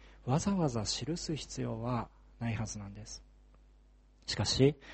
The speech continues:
思わずパウロがそこに記さずにはいられなかったほど、この問題は教会に対して、周囲の人々に対して大きな影響を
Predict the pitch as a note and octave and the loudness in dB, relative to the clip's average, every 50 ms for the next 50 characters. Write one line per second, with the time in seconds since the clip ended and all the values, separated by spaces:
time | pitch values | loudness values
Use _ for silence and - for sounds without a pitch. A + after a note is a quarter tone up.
0 | - - - - - - - B2 A#2+ B2+ C3+ C#3+ D#3 E3 E3 F3+ - - F3+ D#3 | -16 -16 -16 -16 -18 -6 -2 2 6 8 8 8 8 8 6 6 6 8 8 6
1 | C3 - - D3 D3+ E3 E3+ D3+ B2 A2+ A2 - - - - - - D3+ - - | 6 4 4 6 8 10 12 12 10 10 6 2 -2 -6 -12 -16 -16 -16 -16 -16
2 | - - - - - - - - D#3+ F3 F3+ F#3 E3+ - - E3 D#3+ F#3 F#3+ - | -16 -10 -2 0 0 2 4 6 6 8 8 8 8 8 8 8 10 10 10 10
3 | G3+ G3 E3+ G3+ F#3+ E3+ D3+ C3+ A2+ F#2 - - - B2 C3+ C#3+ D#3 E3+ F3+ G3 | 8 8 8 8 8 10 10 10 8 6 4 2 2 4 6 6 6 6 4 4
4 | G#3 - A3 G3+ - - - C#3+ C#3 - - D#3 - F3+ F3 C#3 - - - - | 2 2 0 -2 -2 -2 -4 -4 -4 -2 -2 4 6 6 6 6 4 -2 -8 -20
5 | - - - - - - - - - - - - - A2 A2 G#2 G2+ G2+ G2+ G2 | -20 -20 -20 -20 -20 -20 -20 -20 -20 -20 -12 -6 -2 0 0 2 0 0 0 -2
6 | G2 G2 F#2+ F#2+ G2 A2 A#2+ C3 C#3 - - - - - - - - - - - | -4 -4 -4 -4 -2 2 2 2 2 0 -4 -16 -20 -20 -20 -20 -20 -14 -8 -6
7 | A#2 G#2+ G#2 - A2+ A2+ A2 A#2 A2+ - A#2 A#2 A#2 - - - - - - - | -6 -4 -2 0 0 0 0 0 0 0 0 0 -2 -2 -4 -8 -10 -14 -16 -20
8 | - - - - - - - - D3 D#3 D3+ C#3 B2+ A2+ - - - D#3+ E3 D#3 | -20 -20 -20 -20 -10 -4 2 6 6 8 8 8 8 6 6 4 4 4 4 4
9 | E3 D3+ C#3+ C#3 C3 - C#3+ C#3+ C#3 C3+ - - - D3 C#3+ C3 A#2+ - - - | 4 2 2 2 2 0 0 0 0 0 -2 -2 -2 0 0 0 0 -4 -8 -18
10 | - - - - - D3 E3 E3+ D#3+ D#3 - C#3 B2 A2 G2 F2+ - - A2+ B2+ | -20 -20 -18 -4 0 2 4 4 2 2 2 2 2 2 0 -2 -4 -4 -2 0
11 | C3+ C#3+ C#3+ - - D#3+ D#3 D3+ D3+ D#3 E3+ E3 C#3 - - | 2 0 0 -2 -4 -4 -2 -2 2 4 6 6 6 4 2